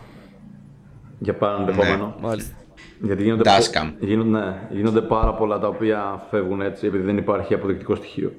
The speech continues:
Speaker 3: Πιστεύω ότι αν είναι κάποιος που θα το κάνει, αυτός είσαι εσύ. Δηλαδή,
Speaker 1: <laughs>
Speaker 3: πατέντα, ξέρω εγώ, θα το βρεις τον τρόπο.
Speaker 1: Ε, ναι, πάντα.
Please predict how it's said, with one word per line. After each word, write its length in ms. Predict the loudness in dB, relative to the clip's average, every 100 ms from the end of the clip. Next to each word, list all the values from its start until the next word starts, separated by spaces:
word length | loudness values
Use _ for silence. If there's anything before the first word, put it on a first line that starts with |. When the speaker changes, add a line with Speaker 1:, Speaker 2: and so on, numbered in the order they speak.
| -16
Speaker 3:
Πιστεύω 380 | -14 -6 -4 -2
ότι 180 | -2 -2
αν 80 | -4
είναι 140 | -4
κάποιος 220 | -2 -2 0
που 60 |
θα 60 | -2
το 100 | 0
κάνει, 380 | 0 0 -2 -6 -8
αυτός 320 | -6 -4 -6
είσαι 100 | -6
εσύ. 280 | -8 -6 -6
Δηλαδή, 240 | -4 -2 0 0 -2
Speaker 1:
<laughs> 180 | -8
Speaker 3:
πατέντα, 440 | -6 -6 -4 -4 -4
ξέρω 260 | -6 -4
εγώ, 120 | -2 0
θα 120 | 0
το 120 | -2
βρεις 220 | -2 -4
τον 80 | -6
τρόπο. 320 | -4 -4 -2
Speaker 1:
Ε, 40 | -2
ναι, 340 | 0 0 0
πάντα. 380 | 0 0 0 -2